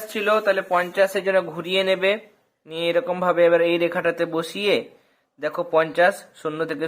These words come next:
শুরু করে পঞ্চাশ পেয়ে যাচ্ছ তুমি এরকমভাবে। পঞ্চাশ, তাহলে পঞ্চাশে এরকম একটা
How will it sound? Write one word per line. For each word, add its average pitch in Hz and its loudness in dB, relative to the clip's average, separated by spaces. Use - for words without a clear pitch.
শুরু 156 -4
করে 170 6
পঞ্চাশ 151 2
পেয়ে 147 -2
যাচ্ছ 143 -2
তুমি 160 -6
এরকমভাবে। 127 -8
পঞ্চাশ, 165 2
তাহলে 151 -4
পঞ্চাশে 151 -2
এরকম 147 -2
একটা 156 2